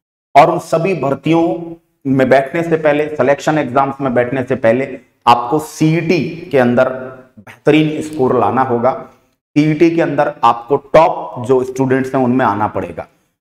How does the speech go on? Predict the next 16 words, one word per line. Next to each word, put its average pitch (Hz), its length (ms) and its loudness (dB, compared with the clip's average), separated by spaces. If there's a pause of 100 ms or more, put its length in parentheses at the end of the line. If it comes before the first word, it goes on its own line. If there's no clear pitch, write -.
(400)
अब 185 540 2
सीईटी 190 1040 -2 (100)
ग्रेजुएशन 156 480 2
लेवल 165 280 0
पर 160 300 -4
अलग 135 200 2
हो 135 140 2
रहा 143 320 2
है, 151 180 -8 (240)
ट्वेल्थ 143 280 4
लेवल 131 320 0
पर 127 320 -2
अलग 123 180 2
हो 127 180 2
रहा 127 120 2
है। 135 160 -4